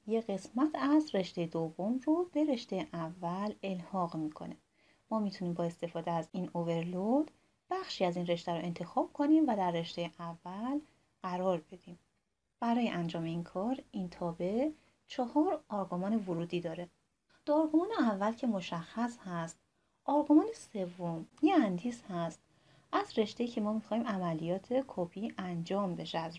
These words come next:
روش. اندیس نقطه‌ای رو تعیین می‌کنم که نقطه شروع زیر رشته هست. من می‌خوام عبارت رایت کد در این قسمت اضافه بشه. نقطه شروع برای زیر رشته رو باید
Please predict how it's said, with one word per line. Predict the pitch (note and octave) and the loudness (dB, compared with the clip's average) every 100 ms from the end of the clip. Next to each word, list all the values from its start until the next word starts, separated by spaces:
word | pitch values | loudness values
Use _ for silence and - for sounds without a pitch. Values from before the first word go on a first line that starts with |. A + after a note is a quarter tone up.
| - | -18
روش. | F3 - _ _ _ _ _ - | -20 -20 _ _ _ _ _ 0
اندیس | C#4+ E4 E4+ A4 A#4 F#4 | 4 4 4 -2 0 6
نقطه‌ای | A#3+ - C#4 | 6 4 2
رو | D4+ | 4
تعیین | A3+ F#3 F#3 | 4 0 0
می‌کنم | F3 E3+ E3+ F3 E3+ | -2 -2 -4 -4 -8
که | - E3+ F3 _ _ _ - | -10 -12 -12 _ _ _ -4
نقطه | G#3 G3 - F3 | -2 -2 -4 -6
شروع | E3+ G3 A3 E4+ | -4 -2 2 2
زیر | E4 - G3 | 2 0 0
رشته | F#3+ F3 E3+ F3 | 0 -2 -2 -6
هست. | E3+ F3 - _ _ _ _ _ _ _ _ _ - | -6 -10 -14 _ _ _ _ _ _ _ _ _ -2
من | F4 A4 D#4 | 0 4 4
می‌خوام | - - A3+ F#3 - - | 4 -2 -2 -2 -6 -4
عبارت | G3+ F#3+ F#3 - F3 - - | 0 2 0 -2 -8 -8 -2
رایت | G3 F#3+ F3+ - | 0 0 -2 -12
کد | - A#3 E4 G4 _ _ _ _ _ _ _ _ _ _ _ _ _ _ | -4 0 0 -2 _ _ _ _ _ _ _ _ _ _ _ _ _ _
در | D#4+ | 0
این | F#4+ F4+ | 0 2
قسمت | D4 C#4+ B3 A#3 - | 0 0 -4 -4 -2
اضافه | F3 E3 D#3+ D#3+ | -2 -2 -4 -8
بشه. | - E3 - - _ _ _ - | -10 -18 -20 -20 _ _ _ -6
نقطه | G#3+ G#3+ G#3 | -6 -2 -2
شروع | F#3+ - E3+ D#3+ | -4 -6 -6 -4
برای | F3 E3+ E3 | -2 -2 -2
زیر | F3+ F3 | -2 0
رشته | F3+ - D#4 | -2 -2 -4
رو | G4 | 0
باید | A#3+ G3+ G3+ A#3+ | 0 0 2 0